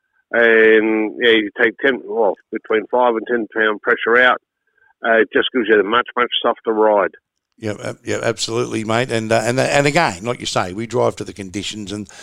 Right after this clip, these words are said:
Speaker 2: the Birdsville track, it's an iconic track. I think it's one that people like to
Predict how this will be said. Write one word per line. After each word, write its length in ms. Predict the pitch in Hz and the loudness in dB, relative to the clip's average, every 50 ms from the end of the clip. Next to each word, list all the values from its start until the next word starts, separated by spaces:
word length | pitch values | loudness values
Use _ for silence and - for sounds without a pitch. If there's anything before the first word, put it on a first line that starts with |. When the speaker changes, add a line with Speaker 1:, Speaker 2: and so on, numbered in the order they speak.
| - - - - _ | -20 -20 -20 -10 _
Speaker 2:
the 100 | - 131 | -2 2
Birdsville 400 | 123 160 175 170 139 123 113 104 | 4 6 6 4 4 0 -4 -4
track, 220 | - - 135 113 | -2 -2 -2 0
it's 160 | 110 113 - - | -2 -6 -6 -4
an 60 | 120 | -4
iconic 480 | 120 117 98 - 147 147 117 101 - | -4 -4 -4 -2 -2 -2 -2 -4 -8
track. 340 | - - 123 120 120 - - | -6 -2 0 0 0 -2 -4
I 40 | 104 | -12
think 200 | - - 123 104 | -12 -10 -10 -10
it's 140 | 101 - - | -10 -6 -2
one 160 | 123 120 113 | -2 -2 -2
that 160 | 101 98 _ | -4 -10 _
people 240 | - 117 120 107 107 | -8 -8 -8 -8 -6
like 220 | 107 104 95 - | -6 -6 -6 -6
to 140 | - 104 87 | -10 -14 -14